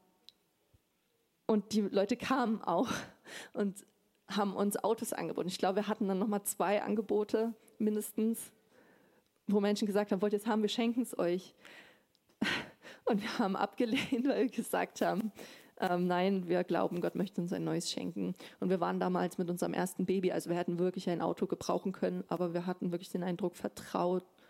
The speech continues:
wir vertrauen auf Gott, wir vertrauen auf diese, ähm, Zusage, ich schenke euch ein neues.“ Dann waren wir einige Monate ohne eigenes Auto und dann kam es so, dass meine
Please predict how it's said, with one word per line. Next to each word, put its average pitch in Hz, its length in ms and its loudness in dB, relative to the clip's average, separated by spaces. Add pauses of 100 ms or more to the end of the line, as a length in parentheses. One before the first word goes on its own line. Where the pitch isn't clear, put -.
(180)
wir 208 100 -8
vertrauen 175 440 -2
auf 156 160 -6
Gott, - 240 -4
wir 170 60 -2
vertrauen - 480 -2
auf - 180 -2
diese, 170 460 0
ähm, 165 300 0 (440)
Zusage, 185 540 0
ich 170 80 -2
schenke 202 240 -2
euch 180 120 -6
ein 170 120 -2
neues.“ 175 420 -4 (2500)
Dann 196 400 4 (160)
waren 185 260 4
wir 180 120 4
einige 202 320 2
Monate 208 460 2
ohne 247 240 0
eigenes 220 360 -2
Auto 226 320 0
und 202 140 0
dann 202 160 0
kam 220 360 0
es - 180 -4
so, 285 440 2
dass 233 220 0
meine 202 500 4